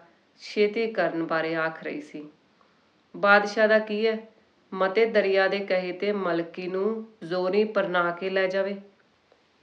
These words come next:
ਜਮਾਲੋ ਦੀ ਵੱਡੀ ਭੈਣ ਲਾਲੋ ਤਖਤ ਹਜ਼ਾਰੇ ਦੇ ਚੌਧਰੀ ਮੌਜੂ ਦੇ ਵੱਡੇ ਪੁੱਤਰ ਯਾਨੀ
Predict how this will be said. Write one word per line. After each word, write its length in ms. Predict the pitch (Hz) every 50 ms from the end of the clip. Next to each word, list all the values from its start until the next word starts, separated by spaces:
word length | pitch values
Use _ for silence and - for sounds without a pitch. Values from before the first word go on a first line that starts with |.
| _ _ _ _ _ _ _ _ _ _ _ _ _ _ _ _ _ _ _ _ _
ਜਮਾਲੋ 540 | 208 175 196 190 190 185 185 185 196 208 208
ਦੀ 180 | 208 202 220 214
ਵੱਡੀ 380 | 196 208 202 208 - - 180
ਭੈਣ 400 | 180 - - 202 196 190 180 175
ਲਾਲੋ 340 | 170 175 165 165 170 180 202
ਤਖਤ 380 | 196 - - 196 196 202 - 226
ਹਜ਼ਾਰੇ 500 | 208 202 196 175 180 175 170 165 170 165
ਦੇ 160 | 160 185 196
ਚੌਧਰੀ 560 | 190 196 - 202 180 175 165 170 175 196 202
ਮੌਜੂ 460 | 196 185 180 175 175 175 - 202 196
ਦੇ 140 | 190 190 190
ਵੱਡੇ 400 | 180 170 190 180 180 - 180 185
ਪੁੱਤਰ 460 | 185 - - 165 - - - 175 175
ਯਾਨੀ 460 | 185 180 175 165 165 175 196 208 208